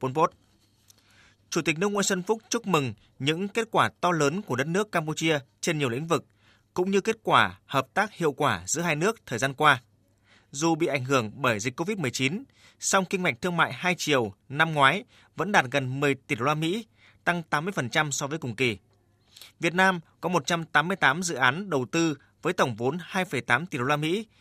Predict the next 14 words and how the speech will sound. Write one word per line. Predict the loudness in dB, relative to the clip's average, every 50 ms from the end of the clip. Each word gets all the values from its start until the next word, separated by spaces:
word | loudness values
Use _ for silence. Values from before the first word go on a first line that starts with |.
| _ -20 -20 _
đứng | -8 -6 0 4
đầu | 4 4 4
asean | 4 2 -2 -2 -2 0 0 0 0 0 -2 -4 -10 _ _ _ _ -4
và | 0 2 2
thuộc | 2 2 -2 -4 -4 -4
top | -6 -6 -6 -4 -2
năm | -2 -2 0 0 2
nước | 2 0 0 -2 _
đầu | -6 -4 -4 -4 -4
tư | -4 -4 -2
lớn | -2 -2 -2
nhất | -2 -4 -6 -4
tại | -6 -8 -6
Campuchia. | -6 -6 -6 -6 -4 0 0 0